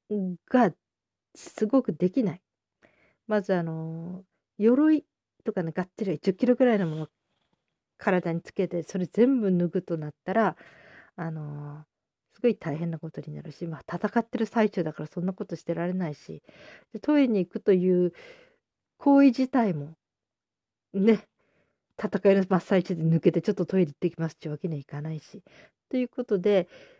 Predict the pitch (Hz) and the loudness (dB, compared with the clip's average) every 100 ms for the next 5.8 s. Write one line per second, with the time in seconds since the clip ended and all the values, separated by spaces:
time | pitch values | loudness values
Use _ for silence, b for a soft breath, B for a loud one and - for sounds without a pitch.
0 | B _ _ 180 - 226 - - - - | B _ _ -12 -4 -4 -4 -14 -8 -4
1 | 285 277 262 226 170 220 254 285 339 339 | -2 -2 0 0 2 4 6 6 2 2
2 | 330 - 165 175 - - 147 - _ _ | 0 0 -6 -8 -18 -16 -16 -16 _ _
3 | _ _ _ - 277 240 180 160 190 180 | _ _ _ -2 2 2 2 -2 -4 -4
4 | - 160 - 180 151 143 143 185 277 _ | -6 -10 -6 -6 -6 -12 -12 -10 -12 _
5 | _ _ _ _ 180 160 160 | _ _ _ _ -10 -8 -10